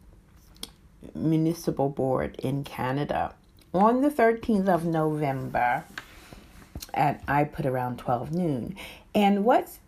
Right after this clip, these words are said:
important to note is that this day on the thirteenth was when Pluto and Jupiter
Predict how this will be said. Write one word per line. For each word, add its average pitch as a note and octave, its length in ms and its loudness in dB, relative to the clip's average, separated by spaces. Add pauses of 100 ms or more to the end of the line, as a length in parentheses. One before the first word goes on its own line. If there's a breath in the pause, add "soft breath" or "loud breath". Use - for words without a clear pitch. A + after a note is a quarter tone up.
important F3+ 560 2
to - 120 -2
note C#3+ 400 0
is E3 160 -2
that - 360 -2
this A3+ 380 0 (100)
day - 600 2
on D3 120 -2
the D3 80 -2
thirteenth D3+ 640 -4
was D#3+ 240 0
when D#3 400 0 (340 loud breath)
Pluto G3+ 520 6
and D3+ 960 0 (1000 soft breath)
Jupiter F3+ 840 2